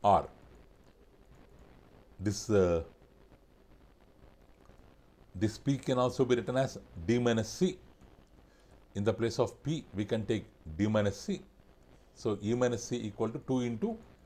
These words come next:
D minus C. Like that we can write. So option B is correct.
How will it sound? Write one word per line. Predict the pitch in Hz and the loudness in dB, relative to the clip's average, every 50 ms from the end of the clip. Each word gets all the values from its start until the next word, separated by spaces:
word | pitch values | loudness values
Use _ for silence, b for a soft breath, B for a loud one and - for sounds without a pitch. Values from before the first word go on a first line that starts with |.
| - - - - - - 104 | -20 -20 -20 -20 -18 -14 -6
D | 104 131 131 | -2 0 2
minus | 120 107 92 87 85 - | 2 2 2 0 0 -4
C. | - - - - - - - - - - - - - - | -10 -12 -14 -16 -20 -20 -20 -20 -20 -20 -20 -20 -14 -4
Like | 95 101 101 95 | -2 -2 0 0
that | 104 101 - | 0 -2 -2
we | 90 85 | -4 -4
can | - 165 202 226 214 - - - - - | -2 -2 -2 -4 -6 -12 -18 -18 -8 -4
write. | 80 69 64 - - - - - - - - - - - - - - - - - - - - - - _ - - - - - - - - - - - - - - - - - - - - - - - - - - - - | -4 -4 -4 -6 -12 -18 -20 -20 -20 -20 -20 -20 -20 -20 -20 -20 -20 -20 -20 -20 -20 -20 -20 -20 -20 _ -20 -20 -20 -20 -20 -20 -20 -20 -20 -20 -20 -20 -20 -20 -20 -20 -20 -20 -20 -20 -20 -20 -20 -20 -20 -20 -20 -20
So | - - - 92 69 - - - - - - - - - - - - - - | -12 -6 -4 -4 -4 -4 -8 -14 -20 -20 -20 -20 -20 -20 -20 -20 -20 -10 -4
option | - 92 - - - 101 | -2 -2 -2 -2 -4 -6
B | 90 80 95 95 | -4 -2 -2 -2
is | 95 - - | -2 -4 -4
correct. | - 87 73 - - - - | -4 -4 -4 -4 -6 -16 -20